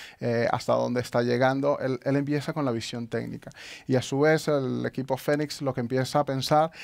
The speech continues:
es en el análisis de impacto, qué sistema está afectado y qué me va a afectar en el,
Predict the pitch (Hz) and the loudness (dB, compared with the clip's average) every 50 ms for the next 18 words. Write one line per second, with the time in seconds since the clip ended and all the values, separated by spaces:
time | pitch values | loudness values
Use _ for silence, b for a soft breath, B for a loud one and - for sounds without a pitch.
0 | B B B - 135 139 - 151 151 139 117 123 127 123 - - 131 131 123 113 | B B B 0 0 0 2 2 2 2 2 2 0 0 -2 -4 -2 -2 -2 0
1 | - 117 113 - - - 107 - _ _ _ _ - 147 135 - 151 135 - 151 | 0 -2 -2 -2 -6 -14 -14 -14 _ _ _ _ 0 0 0 0 -2 -2 -2 0
2 | 143 143 135 - - 135 - - 131 - - 143 139 143 147 151 151 - - 139 | 0 -2 -2 -2 -2 -4 -2 -6 -8 0 2 4 4 6 4 2 2 0 -2 -2
3 | 131 127 123 127 - - - 135 131 131 131 127 - - 131 - - 127 131 131 | 0 0 -2 -4 -4 -2 0 0 2 2 2 0 0 -4 -2 0 0 2 2 0
4 | 127 127 123 120 120 117 120 120 123 120 107 - | 0 0 -2 -2 -2 -2 -4 -4 -6 -8 -10 -12